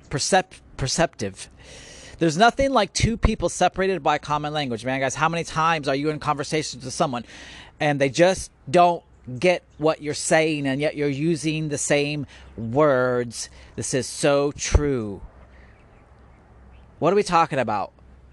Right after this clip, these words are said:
Written word versus spoken word. God revealing truth to us through people in the past that hurt him. But the necessity of God confirming that truth to us in a way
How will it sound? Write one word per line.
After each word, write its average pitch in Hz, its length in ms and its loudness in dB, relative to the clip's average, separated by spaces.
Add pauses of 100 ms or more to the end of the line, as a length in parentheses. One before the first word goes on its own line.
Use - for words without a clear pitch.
(440)
Written 185 480 0
word 156 720 2 (200)
versus 135 320 -4
spoken 147 540 -2
word. 104 400 -4 (400)
God 143 440 4
revealing 147 600 0
truth - 460 -4
to 170 260 -2
us 131 240 -4
through 151 180 -6
people 147 380 -6
in 147 120 -6
the 156 60 -4
past 127 380 -2
that - 140 -4
hurt 131 240 0
him. 123 160 -6 (300)
But 170 180 0 (180)
the 143 220 2
necessity 151 1300 -4
of 127 160 -4
God 139 380 4 (420)
confirming 196 560 0
that 196 160 0
truth 170 260 -2
to 165 200 0
us 156 140 0
in 139 140 -6
a 151 80 -2
way 143 340 0